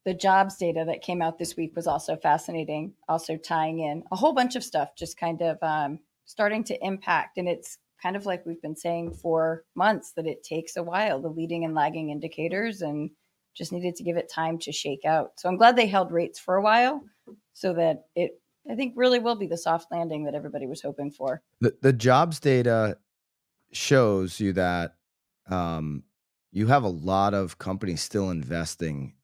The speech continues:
Speaker 2: into two thousand twenty-four right now. Uh, you also have our government investing, 'cause every single time one of these job,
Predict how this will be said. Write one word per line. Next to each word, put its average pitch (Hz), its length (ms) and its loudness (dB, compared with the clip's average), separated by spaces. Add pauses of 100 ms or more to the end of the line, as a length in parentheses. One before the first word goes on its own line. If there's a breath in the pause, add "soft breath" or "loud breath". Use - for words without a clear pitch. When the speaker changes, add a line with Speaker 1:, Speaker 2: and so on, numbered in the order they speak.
(140)
Speaker 2:
into 87 800 -2 (640)
two 101 160 -2
thousand 80 480 -4
twenty-four 82 540 -2
right 67 200 -6
now. 55 280 -16 (600 loud breath)
Uh, 82 180 -2
you 98 180 6
also 165 220 6
have 165 100 6
our 160 100 4
government 139 540 0
investing, 87 420 -4
'cause 76 220 -8
every 143 240 4
single 165 240 2
time 131 240 2
one 127 80 2
of 120 40 2
these 104 100 -2
job, 104 280 4